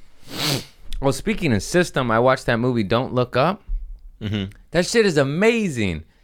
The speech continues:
Speaker 1: And it is not a comedy at all. That wasn't funny. That was the darkest shit I've ever seen in my
Speaker 2: <laughs>
Speaker 1: life.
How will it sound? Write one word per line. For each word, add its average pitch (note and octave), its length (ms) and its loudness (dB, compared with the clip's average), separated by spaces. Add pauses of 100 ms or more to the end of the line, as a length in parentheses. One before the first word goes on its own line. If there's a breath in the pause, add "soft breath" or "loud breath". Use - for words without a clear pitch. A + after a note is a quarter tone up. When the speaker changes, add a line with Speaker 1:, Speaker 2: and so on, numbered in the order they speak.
(180)
Speaker 1:
And A3+ 100 -4
it B3 140 0
is C3 120 0
not A#2 220 0
a F2+ 60 -2
comedy B2+ 540 2
at E2+ 200 -4 (100)
all. C#3 540 0 (220)
That F#3 120 -2
wasn't C#3+ 280 0
funny. D#3+ 320 -2
That F3+ 100 -2
was E3 100 -2
the A#2+ 100 0
darkest C#3 540 -2
shit - 300 -4
I've D3 120 0
ever D3+ 200 0
seen E3 320 -2
in - 80 2
my A#2 140 2
Speaker 2:
<laughs> - 0 -
Speaker 1:
life. B2 680 0